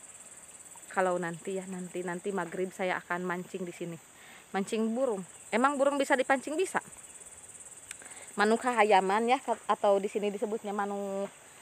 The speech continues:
eh, hahayaman we atuh meureunana.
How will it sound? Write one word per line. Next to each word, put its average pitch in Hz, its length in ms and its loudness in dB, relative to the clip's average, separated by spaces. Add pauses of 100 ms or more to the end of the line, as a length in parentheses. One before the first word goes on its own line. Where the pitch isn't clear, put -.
(220)
eh, 196 580 2 (220)
hahayaman 240 800 8
we 254 80 10
atuh 539 560 6
meureunana. 571 520 4